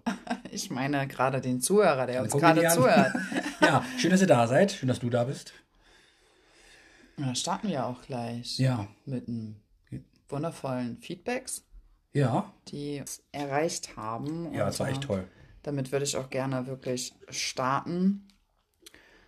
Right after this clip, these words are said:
Speaker 1: weil das schon unter unsere Gänsepelle geht, oder?
Speaker 2: Ja, das war,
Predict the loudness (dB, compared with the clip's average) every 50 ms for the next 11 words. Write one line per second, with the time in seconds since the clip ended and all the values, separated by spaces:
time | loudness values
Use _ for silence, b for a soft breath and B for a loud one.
0 | b b b b b -8 -6 -4 -2 -2 -2 -2 -2 -2 -4 -4 -6 -10 -16 -20
1 | -20 -20 -12 -8 -6 -4 -4 -2 0 0 2 2 0 -2 -2 -8 -14 _ _ _
2 | _ _ _ _ _ -20 -20 -18 -12 -6 -6 -2 0 0 0 0 0 -4 -4 -4
3 | -4 -2 -2 -2 -4 -6 -12 _ _ _ -2 0 2 2 2 0 -2 -4 -6 -8
4 | -6 -6 -6 -8 -8 -8 -8 -8 -8 -6 -4 -2 2 2 4 2 2 0 -4 -6
5 | 0 2 4 6 6 4 4 2 2 4 6 6 6 4 2 -4